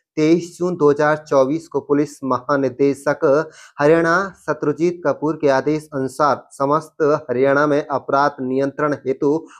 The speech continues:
ऑपरेशन आक्रमण ग्यारह चलाया गया, जिसके तहत जिला पुलिस ने विभिन्न आपराधिक मामलों में संलिप्त इकतीस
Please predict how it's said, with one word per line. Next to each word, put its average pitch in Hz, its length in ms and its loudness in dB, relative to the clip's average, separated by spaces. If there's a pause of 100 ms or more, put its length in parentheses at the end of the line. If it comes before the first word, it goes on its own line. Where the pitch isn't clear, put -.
ऑपरेशन 165 680 0
आक्रमण 147 460 0
ग्यारह 139 440 0
चलाया 127 460 0
गया, 135 280 0 (260)
जिसके 135 260 0
तहत 160 400 -2
जिला 139 200 2
पुलिस 143 420 -2
ने 170 280 -2
विभिन्न 160 400 -2 (380)
आपराधिक 147 640 0
मामलों 139 380 2
में 143 140 0
संलिप्त 147 560 -2
इकतीस 160 800 -2